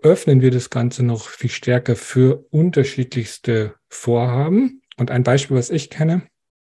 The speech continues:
ist schon ein paar Jahre her. Da war so die Situation, da war ich als Agile Coach unterwegs, naja, alle machen jetzt hier Scrum, Pflicht. Das macht auch von der H R und von der Marketingabteilung keinen Halt. Hm.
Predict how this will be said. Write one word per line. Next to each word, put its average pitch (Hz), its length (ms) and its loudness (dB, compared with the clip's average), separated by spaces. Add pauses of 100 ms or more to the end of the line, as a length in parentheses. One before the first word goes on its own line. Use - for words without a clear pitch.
(220)
ist 131 100 -10
schon 135 160 2
ein 127 40 2
paar 131 160 -4
Jahre 123 240 0
her. 120 380 -2 (640)
Da 117 120 -2
war 123 160 4
so 139 80 2
die 131 140 2
Situation, 139 580 -4
da 127 180 -4 (380)
war 117 100 -8
ich 120 120 -8
als 123 120 -12
Agile 127 300 -4
Coach 135 340 -6
unterwegs, 135 520 -4
naja, 120 240 0
alle 120 160 0
machen 117 260 -4
jetzt 113 140 -8
hier - 160 -12
Scrum, 127 500 -6 (840)
Pflicht. - 380 0 (880)
Das 131 140 -6
macht 139 240 2
auch 120 140 0
von 123 220 0
der 117 200 -2
H 123 160 0
R 135 220 0
und 117 160 -2
von 123 140 -2
der 120 80 0
Marketingabteilung 117 920 -4
keinen 101 300 -12
Halt. - 280 -10 (920)
Hm. 147 280 4